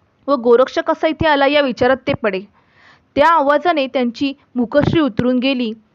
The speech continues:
व गाण्यावरून त्यांचे मन उडाले. तेव्हा असे होण्याचे कारण पद्मिनीने विचारले. तेव्हा त्यांनी गोरक्षनाथांचा सर्व प्रकार मुळापासून कळवला. मारुतीने पद्मिनीस गोरक्षालयाची सांगितलेली खूण पटताच तीही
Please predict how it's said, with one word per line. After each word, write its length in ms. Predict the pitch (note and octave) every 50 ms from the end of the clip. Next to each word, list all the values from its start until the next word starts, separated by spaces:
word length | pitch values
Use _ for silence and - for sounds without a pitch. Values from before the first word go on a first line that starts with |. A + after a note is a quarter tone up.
| _ _
व 100 | B3+ C#4+
गाण्यावरून 540 | D#4 B3+ C#4+ B3+ A3+ A3+ B3 C4 C#4+ D4+ E4
त्यांचे 300 | E4 E4+ E4 D#4 - F4+
मन 240 | E4 D4 C4 B3+ B3
उडाले. 380 | B3 A3+ A3 G#3+ G3 F3+ G3 G#3+ - _ _ _ _ _ _ _ _ _ _ _ _ _ _ _ _ _ _ -
तेव्हा 220 | B3+ A#3+ B3+ C4
असे 240 | B3 A3+ A3+ - C4+
होण्याचे 340 | B3+ B3 B3 B3+ A3 - C4
कारण 380 | B3+ - D#4 D#4 C#4+ B3 B3+ C#4 - _ _
पद्मिनीने 500 | C4 A#3+ A3 G3 A#3+ D4 D#4 E4 E4 F4
विचारले. 520 | D#4 B3+ - - A#3 G3 F#3+ F#3+ F#3 G3 G3+ - _ _ _ _ _ _ _ _ _ _ _ _ _ _
तेव्हा 240 | B3+ A#3+ A3+ A#3 B3
त्यांनी 320 | A#3 C#4 D4 D4 C#4 B3+
गोरक्षनाथांचा 920 | G#3+ G3+ A#3 A#3+ A#3 B3 B3+ - - D#4 C#4 C4+ C4 D4+ D4+ D4 - C#4 C4
सर्व 320 | - - C#4 C4 C4 D#4+
प्रकार 360 | D#4+ - D4+ - - C4+ C#4
मुळापासून 560 | C4+ B3 A#3+ A#3+ A#3+ A#3+ - B3+ B3+ - C4 B3
कळवला. 420 | - A#3+ G#3+ G#3 F#3+ F#3+ F#3+ F3+ G3 _ _ _ _ _ _ _ _ _ _ _ _ _ _ - _ _ _ _ _ _ _ _ _ _ -
मारुतीने 520 | C4+ B3 A#3+ B3+ D4 C#4+ E4+ D#4+ D4+ D4+
पद्मिनीस 560 | D4 - C4+ A#3+ G3+ A3+ C#4+ D4 C#4 C4+ -
गोरक्षालयाची 720 | A#3 G#3+ A#3 A3+ B3 A#3+ - - D4 C#4 C#4 C#4 - D4+ C#4+
सांगितलेली 480 | - C#4+ B3 A#3 B3 A#3+ - C4 C4 B3+
खूण 220 | - - C4 B3+ B3+
पटताच 540 | - - D#4 D#4 - _ - C4 C4 - _ -
तीही 280 | C#4+ C4+ C#4 D#4 F4